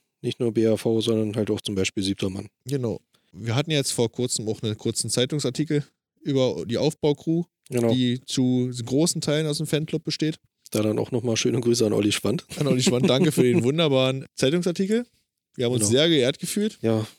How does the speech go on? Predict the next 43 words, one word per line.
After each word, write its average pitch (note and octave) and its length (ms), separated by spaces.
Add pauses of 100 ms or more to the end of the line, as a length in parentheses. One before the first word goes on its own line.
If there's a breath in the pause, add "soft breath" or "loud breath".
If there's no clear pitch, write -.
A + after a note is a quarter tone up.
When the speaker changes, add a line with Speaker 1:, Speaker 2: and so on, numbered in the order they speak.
Speaker 1:
das A2 140
auf G#2+ 120
jeden A#2 140
Fall. A#2 260 (240)
Also G#2 240 (280)
auch - 120
mal B2 100
so A2 160
mitzukriegen, D3+ 840
weil A2 180
es G#2+ 140
ist - 140
ja B2 140
interessant, B2 480 (800)
wer D3 180
das E3 160
alles E3 220
so E3 80
mitgekriegt E3 500
hat, F3+ 160
weil G#2+ 100
es G2 140
ist G2+ 140
ja G#2 80
nicht G2+ 160
nur G#2+ 220
jetzt, G2 200
äh, G2+ 220
K G2 200
W G#2+ 140
Bestensee G#2+ 480
Umgebung, G#2+ 560 (640 soft breath)
sondern G2 220
es - 80
hat A2 160
auch G#2+ 160
Kreise G#2 300
gezogen G#2+ 340
bis G2+ 140
in G#2 40
den G2+ 100
Spreewald G2+ 380
runter. F#2 280